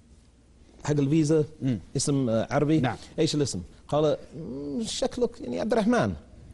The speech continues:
Speaker 1: فقلت له: "شكرا." فقلت لها: "اسمي جديد عبد الرحمن." قال لي: "طيب، كيف الحروف؟"
Speaker 2: مم.
Speaker 1: ما أدري. اتصل صديق مرة ثانية.
Speaker 2: مم.
Speaker 1: A, B, D.
Speaker 2: Spelling.
Speaker 1: نعم.
Speaker 2: مم.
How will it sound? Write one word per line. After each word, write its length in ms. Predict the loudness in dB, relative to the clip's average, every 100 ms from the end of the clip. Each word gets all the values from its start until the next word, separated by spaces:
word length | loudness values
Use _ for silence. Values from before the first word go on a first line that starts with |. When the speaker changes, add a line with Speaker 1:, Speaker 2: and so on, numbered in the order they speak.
| -20 -20
Speaker 1:
فقلت 680 | -4 -2 0 0 -2 -2 -2
له: 680 | 0 0 -2 0 2 2 0 -8 -20 -20 -10
"شكرا." 420 | -2 0 0 -2 -8 -20 -18
فقلت 380 | -6 -2 -2 0
لها: 560 | -2 0 2 2 2 -2 -12 -20 -20 -20 -12 -2
"اسمي 320 | 0 4 2
جديد 440 | 2 0 2 0 0 -2
عبد 120 | -2
الرحمن." 340 | 0 0 -2 -4 -14 -20 -20 -20 -20 -20 -20 -20 -20 -20 -20 -20 -20 -14
قال 260 | -2 0 2
لي: 220 | 2 0 -2 -6
"طيب، 220 | 0 0
كيف 260 | 0 -2 0
الحروف؟" 560 | 0 2 0 -2 -10 -20 -20 -20 -20 -20 -12
Speaker 2:
مم. 120 | -4
Speaker 1:
ما 120 | 0
أدري. 300 | 2 0 -4 -8
اتصل 340 | -8 -4 -2 -4 -6
صديق 340 | -2 0 2 2
مرة 180 | 0 0
ثانية. 380 | 0 2 0 -4
Speaker 2:
مم. 180 | -8 -8 -12 -20 -20 -4
Speaker 1:
A, 180 | 0 2
B, 320 | 2 2 2
D. 160 | 0 0
Speaker 2:
Spelling. 260 | 0 -2 -2 0
Speaker 1:
نعم. 340 | 2 2 0
Speaker 2:
مم. 180 | -2 -4